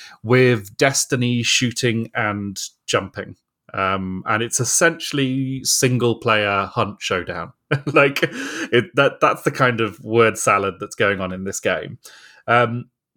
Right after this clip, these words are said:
but I'm really enjoying it. It's in early access. I think there's only two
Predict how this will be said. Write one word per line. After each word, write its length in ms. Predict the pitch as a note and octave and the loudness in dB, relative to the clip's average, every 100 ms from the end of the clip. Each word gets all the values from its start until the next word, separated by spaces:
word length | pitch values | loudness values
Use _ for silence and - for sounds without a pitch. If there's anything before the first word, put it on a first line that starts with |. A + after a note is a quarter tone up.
| - | 0
but 120 | C3+ D3 | 4 4
I'm 300 | F#3+ E3 C3 | 4 0 2
really 320 | D3 D3+ D3 | 6 6 6
enjoying 400 | C#3 D3+ C#3+ A#2 | 6 4 4 2
it. 80 | F#2 | -2
It's 180 | - | 0
in 140 | C3+ B2+ | 2 4
early 240 | A#2+ A2+ | 6 4
access. 440 | G2 - - G2 - | 2 -2 -4 -4 -4
I 60 | |
think 200 | G2+ C3 | -6 -6
there's 120 | B2 G#2+ | -2 -2
only 280 | G2+ G#2 - | -2 -4 -8
two 680 | - - A2+ G#2+ G#2 G2+ G#2 | -8 -2 0 0 -2 -6 -10